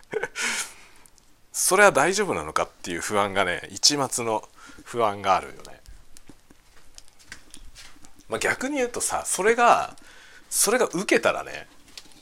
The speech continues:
強いと思うんだけどね。それが面白いって、そのね、一見さんで来てくれた人たちが、あの、僕がし-、一人で喋っているその喋りをね、面白いと思ってくれたら、まあ、その、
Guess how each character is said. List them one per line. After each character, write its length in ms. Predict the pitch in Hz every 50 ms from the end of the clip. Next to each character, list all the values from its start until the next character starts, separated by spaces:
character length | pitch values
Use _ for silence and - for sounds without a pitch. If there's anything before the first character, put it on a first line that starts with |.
| - - - - - - - -
強 240 | - - 170 160 151
い 40 | 135
と 100 | - -
思 140 | 127 107 110
う 40 | 104
ん 60 | 90
だ 100 | 78 -
け 80 | -
ど 80 | - -
ね。 180 | - - - - - - - - - - - - - - - - - -
そ 220 | - - - 165
れ 80 | 202 214
が 140 | 208 156
面 200 | 127 143 165 190
白 280 | - - 226 220 220 170
い 40 | 127
っ 40 | -
て、 460 | - - - - 95 85 78 73 - -
そ 120 | - 101
の 100 | 104 98
ね、 160 | 107 117 127
一 180 | 110 - - 139
見 180 | 156 160 165 156
さ 120 | - 156 151
ん 60 | 147
で 80 | 147
来 80 | 139 -
て 100 | - 139
く 60 | 120
れ 80 | 90 -
た 100 | 78 67
人 200 | - - 73 69
た 80 | 69
ち 120 | - - -
が、 320 | - 67 76 73 - - - - - - - - - - - - - - - _ - _ - - -
あ 140 | - - 78
の、 260 | 78 71 67 - - - - - - - -
僕 220 | - 113 120 143 147
が 80 | 147
し-、 140 | 131 - - -
一 40 | -
人 180 | - 160 143
で 140 | 113 - -
喋 260 | - - 110 - 113
っ 20 | 113
て 220 | - - - 71
い 80 | 69 67
る 80 | 71
そ 140 | 69 - -
の 80 | 78 -
喋 320 | - - 95 92 110 131
り 160 | 143 143 - -
を 20 |
ね、 60 | - - - - - - - - - - -
面 220 | - 110 139 170
白 280 | 160 - 202 185 143 -
い 20 |
と 80 | 80 78
思 160 | 92 131 156
っ 20 |
て 200 | - - - -
く 80 | - 80
れ 100 | 80 -
た 120 | - 87
ら、 260 | 73 71 76 - - - - - - - - - - - - - - - - - - - - - - - - - 120
ま 100 | 156 147
あ、 20 |
そ 120 | - 147 143
の、 200 | 143 135 127